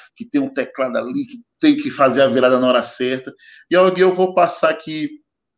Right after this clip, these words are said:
vou jogar aqui na mão dos meus colegas, meus, meus queridos amigos aqui, Padilha e Hernildo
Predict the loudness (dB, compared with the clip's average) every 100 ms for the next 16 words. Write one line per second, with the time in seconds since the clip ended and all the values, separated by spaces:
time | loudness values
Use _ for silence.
0 | _ _ _ -20 _ _ _ -4 2 4
1 | 2 2 0 0 -2 -2 -4 -4 -4 -2
2 | -2 -2 -4 -6 -8 -14 -18 _ _ _
3 | _ _ -20 _ _ -8 -6 -6 -8 -6
4 | -6 -6 -4 -4 -6 -10 -10 -6 -4 -6
5 | -6 0 2 2 0 0 0 0 0 -2